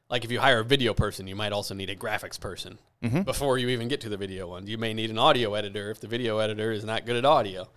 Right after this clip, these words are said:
Speaker 2: Mm-hmm.
Speaker 1: Uh, there's a lot that can go on. But gig-based workers definitely serve a purpose, and we use them.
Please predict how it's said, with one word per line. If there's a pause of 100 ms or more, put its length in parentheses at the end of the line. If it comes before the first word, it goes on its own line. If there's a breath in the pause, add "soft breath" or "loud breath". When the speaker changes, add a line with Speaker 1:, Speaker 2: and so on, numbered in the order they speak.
(140 soft breath)
Speaker 2:
Mm-hmm. (180)
Speaker 1:
Uh, (100)
there's
a
lot
that
can
go
on. (280 soft breath)
But
gig-based
workers
definitely
serve
a
purpose,
and (260)
we
use
them.